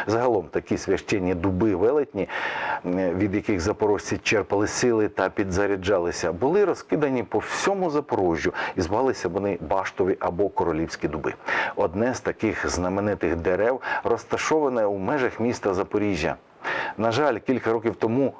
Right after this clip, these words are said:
засохло, хоча його нащадки ростуть і понині. Великий Луг — батько, Січ — мати. Ось де треба помирати.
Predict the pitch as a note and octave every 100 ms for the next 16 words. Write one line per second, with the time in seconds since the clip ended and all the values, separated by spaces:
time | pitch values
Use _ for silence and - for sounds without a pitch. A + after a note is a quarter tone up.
0 | - E2+ A#2 - A2 F2 - D#2+ F#2 -
1 | G#2+ F#2+ G2 F2 G#2+ F#2+ F2 - C3+ -
2 | G2 F2+ F2+ - G#2 - - - - -
3 | G2+ F2+ F2+ D2+ C#2 B1 - - - -
4 | - - - - B2+ F#3 A3+ F3 E3+ A3+
5 | - G#2+ D3+ A#2+ - - - - F3 F3+
6 | - - G#2+ B2 F#2 - D2+ - D#3+ F3+
7 | G#2+ A2 - A2 F#2 E2+ - F2 F#2 D#2+
8 | C2 -